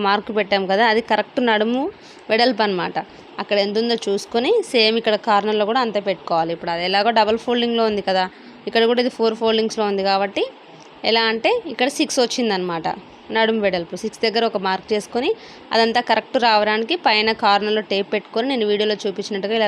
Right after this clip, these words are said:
రౌండ్ రౌండ్ చేసుకుంటూ సిక్స్ దగ్గరికి ఇలా గీసుకోవాలి. ఎలాగో క్లాత్ కదులుతుంది, మీరు కరెక్ట్ సిక్సే కాకుండా ఒక హాఫ్ ఇంచ్ తక్కువ పెట్టుకున్నా ఏం కాదు, ఎందుకంటే క్లాత్ కొంచెం సాగి రౌండ్ వెడల్పుగానే వస్తుందన్నమాట.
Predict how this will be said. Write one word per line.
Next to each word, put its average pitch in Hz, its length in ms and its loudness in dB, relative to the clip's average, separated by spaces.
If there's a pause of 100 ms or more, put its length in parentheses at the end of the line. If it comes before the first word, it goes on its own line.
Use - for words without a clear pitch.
రౌండ్ 190 260 0
రౌండ్ 202 220 -2
చేసుకుంటూ 214 440 -4 (100)
సిక్స్ 226 240 -6
దగ్గరికి 220 360 -2 (540)
ఇలా 240 200 2
గీసుకోవాలి. 165 540 -2 (800)
ఎలాగో 208 300 2
క్లాత్ 214 340 2
కదులుతుంది, 208 480 2
మీరు 226 160 0
కరెక్ట్ - 320 -6
సిక్సే 247 260 -2 (100)
కాకుండా 220 360 2 (420)
ఒక 202 140 -10
హాఫ్ 208 200 0
ఇంచ్ 208 200 -4
తక్కువ 202 300 -2
పెట్టుకున్నా 220 400 -2 (760)
ఏం 208 160 0
కాదు, 175 200 0
ఎందుకంటే 220 380 -4
క్లాత్ 214 320 0
కొంచెం 214 220 -2 (120)
సాగి 208 340 0 (560)
రౌండ్ 214 280 2
వెడల్పుగానే 202 580 0
వస్తుందన్నమాట. 175 560 -6